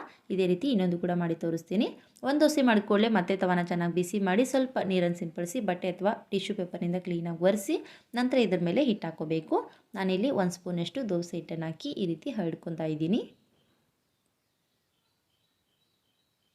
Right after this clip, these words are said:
ತುಂಬ ಚೆನ್ನಾಗಿ ಬರುತ್ತೆ ಮತ್ತು ಅಷ್ಟೇ ಗರ್ಗರಿಯಾಗಿ ಕ್ರಿಸ್ಪಿಯಾಗಿರುತ್ತೆ.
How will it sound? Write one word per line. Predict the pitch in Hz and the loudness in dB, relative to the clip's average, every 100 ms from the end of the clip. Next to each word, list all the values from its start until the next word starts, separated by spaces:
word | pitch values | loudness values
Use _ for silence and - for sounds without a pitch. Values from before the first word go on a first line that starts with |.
| _ _ _ _ _ _ _ _ _ _ - | _ _ _ _ _ _ _ _ _ _ -8
ತುಂಬ | 254 285 294 | 2 4 6
ಚೆನ್ನಾಗಿ | 277 233 214 220 | 6 4 6 4
ಬರುತ್ತೆ | 208 208 269 240 | 4 4 4 4
ಮತ್ತು | 214 180 | 2 0
ಅಷ್ಟೇ | 175 - 233 214 | 0 -2 -4 2
ಗರ್ಗರಿಯಾಗಿ | 196 185 185 180 175 190 220 | 2 4 4 4 2 0 -2
ಕ್ರಿಸ್ಪಿಯಾಗಿರುತ್ತೆ. | - 175 - 165 160 165 160 | -4 -6 -8 -6 -2 -2 0